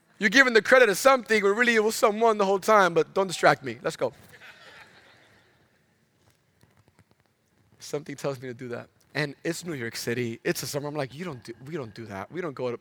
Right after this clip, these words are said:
pray for people. It's not the South. We don't do that." But I just, I can't shake it. I'm like, I, I, ah.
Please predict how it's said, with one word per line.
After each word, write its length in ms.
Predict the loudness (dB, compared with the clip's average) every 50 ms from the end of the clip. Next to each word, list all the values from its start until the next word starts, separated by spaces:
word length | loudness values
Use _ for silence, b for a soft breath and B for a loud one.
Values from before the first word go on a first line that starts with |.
| _ _
pray 160 | -6 -6 -6
for 100 | -6 -6
people. 360 | -10 -12 -12 -12 -12 -16 -18 b b b b b b b b b _ _ _ _ _ _ -20 -20 -20 _ _ _ _ _ _ -10
It's 100 | -8 -8
not 80 | -8
the 60 | -8
South. 300 | -8 -10 -10 -10 -12 -14 -16
We 60 | -14
don't 80 | -14 -12
do 80 | -14
that." 120 | -14 -14 -16 _ _ _ _ b b b b b b b b b b b b b b b b b b b _ _ _ _ _ _ _ _ -6
But 200 | -4 -4 -4 -4 _ -4
I 180 | -2 -2 -2
just, 280 | -4 -6 -12 -14 -16 -18 _ -20 -20 _ -4
I 160 | -4 -4 -4
can't 340 | -4 -6 -8 -6 -6 -6 -8
shake 360 | -10 -10 -8 -8 -8 -8 -10
it. 100 | -16 -18 _ _ _ _ _ _ _ -20
I'm 80 | -14
like, 160 | -14 -12 -10 -8
I, 140 | -8 -8 -8 -10 -14
I, 140 | -14 -14 -12 -10
ah. 600 | -10 -8 -6 -6 -6 -8 -8 -10 -10 -12 -14